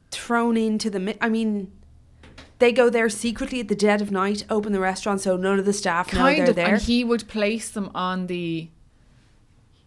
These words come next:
Speaker 2: he would place them onto the things. And then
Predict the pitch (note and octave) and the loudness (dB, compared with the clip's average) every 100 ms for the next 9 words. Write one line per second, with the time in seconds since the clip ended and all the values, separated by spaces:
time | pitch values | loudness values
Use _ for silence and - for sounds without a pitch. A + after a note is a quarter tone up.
0 | _ _ - F3+ G#3 F#3+ F#3+ G3 F3+ F#3 | _ _ -14 -4 -2 0 -2 -2 -2 -4
1 | F#3+ E3+ E3+ F3+ E3+ F3+ E3+ - - - | -4 -4 -4 -6 -8 -6 -8 -8 -12 -8
2 | F3+ F3+ F3 | -4 -2 -4